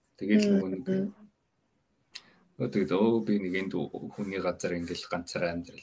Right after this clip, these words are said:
Speaker 1: нэг ойр зүрийн мэдээлэл болгож гин" гэсэн маяг тийм. Тэгж амьдарч байгаа юм шиг сүултээ санагдав.
Speaker 2: Аа.
Speaker 1: Тэгэхээр ер нь Японы тэр нөгөө нэг яг society-нд нь яаж орох вэ гэдэг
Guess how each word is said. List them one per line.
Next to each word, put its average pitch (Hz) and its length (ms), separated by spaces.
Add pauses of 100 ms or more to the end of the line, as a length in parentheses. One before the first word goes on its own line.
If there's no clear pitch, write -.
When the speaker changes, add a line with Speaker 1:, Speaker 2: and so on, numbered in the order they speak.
Speaker 1:
нэг - 100 (1000)
ойр 95 180
зүрийн 92 340
мэдээлэл 87 360
болгож 87 340
гин" - 80
гэсэн - 180
маяг 104 160
тийм. - 140 (160)
Тэгж 131 320
амьдарч 104 320
байгаа 95 160
юм 87 60
шиг 90 100
сүултээ 98 380
санагдав. 101 400 (460)
Speaker 2:
Аа. 202 200 (320)
Speaker 1:
Тэгэхээр 127 160
ер 120 160
нь 107 80
Японы 139 320
тэр 120 400 (400)
нөгөө 101 240
нэг 98 100
яг 113 140 (640)
society-нд 139 960
нь 117 160
яаж 110 340
орох - 400
вэ 104 140
гэдэг 92 340